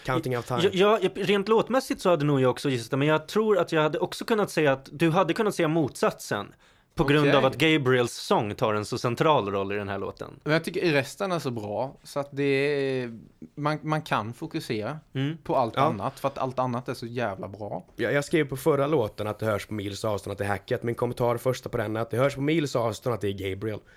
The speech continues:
Speaker 2: Mm,
Speaker 1: Det här
Speaker 2: absolut.
Speaker 1: är så jävla Gabriel.
Speaker 2: Ja. Kan, men, kan vara inslag av Rutherford också, men absolut Gabriel.
Speaker 1: Mm.
Speaker 2: Jag, jag ska faktiskt säga att den här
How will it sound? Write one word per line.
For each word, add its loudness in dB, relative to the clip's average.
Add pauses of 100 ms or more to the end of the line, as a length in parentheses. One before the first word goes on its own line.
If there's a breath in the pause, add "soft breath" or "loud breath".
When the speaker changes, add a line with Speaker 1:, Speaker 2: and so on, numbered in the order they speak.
(140 loud breath)
Speaker 2:
Mm, 2 (160)
Speaker 1:
Det -2
här 2
Speaker 2:
absolut. 0
Speaker 1:
är 0
så 2
jävla 0
Gabriel. -4 (120)
Speaker 2:
Ja. -4 (400 soft breath)
Kan, -2
men, -2
kan 0
vara 4
inslag 2
av 0
Rutherford 0
också, -6
men -2
absolut -4
Gabriel. -6
Speaker 1:
Mm. -4 (100)
Speaker 2:
Jag, 2
jag 4
ska 0
faktiskt -2
säga 2
att 0
den 0
här 0